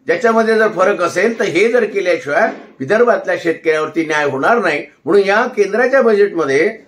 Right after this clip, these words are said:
विशेष म्हणजे ही अशी अपेक्षा आहे की सरकारने जी देणी आहे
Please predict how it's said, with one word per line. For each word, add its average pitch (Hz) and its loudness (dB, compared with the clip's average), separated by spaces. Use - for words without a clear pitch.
विशेष 233 -2
म्हणजे 196 -6
ही 180 -2
अशी 170 -4
अपेक्षा 214 0
आहे 156 0
की 240 0
सरकारने 214 0
जी 262 -4
देणी 247 2
आहे 185 0